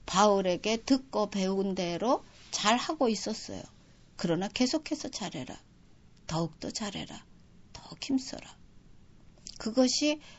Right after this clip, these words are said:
바울의 그 권면이었어요. 음, 저희 아이가 이제 스무 살이 넘었을 때 그러더라고요.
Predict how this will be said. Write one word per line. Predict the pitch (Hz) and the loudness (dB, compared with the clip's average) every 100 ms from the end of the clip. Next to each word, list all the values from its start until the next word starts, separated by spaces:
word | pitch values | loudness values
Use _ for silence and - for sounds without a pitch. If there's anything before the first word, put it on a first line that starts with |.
| - | -14
바울의 | - 202 190 185 226 262 - - - | -2 0 0 0 2 0 -2 -18 -20
그 | - 147 127 78 - - - - - - - - - - - - | -14 -12 -10 -12 -16 -20 -20 -20 -20 -20 -20 -20 -20 -20 -20 -2
권면이었어요. | 196 214 233 226 170 107 - - - - - - - - - - - - - - - - - - - - - - | 2 6 6 4 0 -2 -6 -14 -16 -20 -20 -20 -20 -20 -20 -20 -20 -20 -20 -20 -20 -20 -20 -20 -20 -20 -14 -4
음, | 165 185 170 160 - - - - - - - - - - - - | 0 2 2 0 -4 -20 -20 -20 -20 -20 -20 -20 -20 -20 -20 -8
저희 | - 277 302 285 | 8 10 12 10
아이가 | 180 190 190 185 185 | 10 6 6 8 8
이제 | 175 165 170 160 151 | 8 2 2 2 2
스무 | - 311 302 | 2 4 4
살이 | 254 208 | 4 2
넘었을 | 180 139 175 190 185 - - 170 | 2 2 2 0 -4 -8 -2 0
때 | 156 147 165 151 156 - - - - | 0 2 2 2 -2 -14 -20 -20 -16
그러더라고요. | - 202 202 180 160 151 107 104 151 | 0 2 4 4 2 2 -4 -6 -8